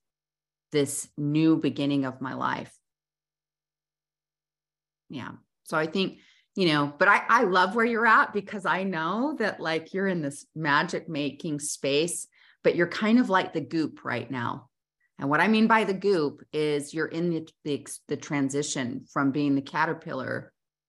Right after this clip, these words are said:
to the butterfly. You're in the goop. You're in, like, "Oh, I've melted down," right? And from my past self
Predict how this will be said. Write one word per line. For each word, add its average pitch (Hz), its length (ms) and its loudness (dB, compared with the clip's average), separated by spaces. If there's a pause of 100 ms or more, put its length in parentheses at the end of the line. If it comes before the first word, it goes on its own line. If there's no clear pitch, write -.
(120)
to 143 80 -4
the 135 80 0
butterfly. 143 540 0
You're 135 260 -2
in 147 160 0
the 135 60 0
goop. 123 480 -4
You're 139 160 2
in, 151 200 0
like, 139 420 -2
"Oh, 165 200 2
I've 123 180 0
melted 143 540 -4
down," 131 500 -2 (800)
right? 139 500 0
And 147 140 0
from 147 400 0
my 139 300 -4
past - 640 -2
self 131 340 -2